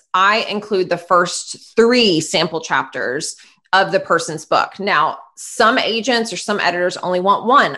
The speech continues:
I don't think you can gauge a book off of one chapter. I, I think it is a disadvantage for authors because anyone can write a good first chapter. But when you get that momentum of writing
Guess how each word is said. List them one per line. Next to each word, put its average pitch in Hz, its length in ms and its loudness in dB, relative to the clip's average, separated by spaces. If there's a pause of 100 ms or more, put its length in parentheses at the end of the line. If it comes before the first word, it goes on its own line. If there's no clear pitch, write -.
(140)
I 240 160 2
don't 359 240 -2
think 233 260 -2
you 226 140 -4
can 196 320 0
gauge 170 640 2
a 170 220 0
book - 580 -2
off 175 240 2
of 170 160 -2
one 160 280 0
chapter. 147 640 -2 (360)
I, 180 180 2 (100)
I 208 100 2
think 220 260 -4
it 190 400 0
is 190 140 4
a 190 40 0
disadvantage 190 760 2
for - 220 -4
authors 208 440 2
because 190 340 -4
anyone 311 380 2
can 220 160 -2
write 185 180 4
a 175 60 0
good 175 180 -2
first 160 240 -4
chapter. 165 560 0 (280)
But 196 100 4
when 233 240 4
you 294 100 0
get 285 160 -2
that 269 160 0
momentum 202 540 -2
of 180 160 2
writing 170 640 0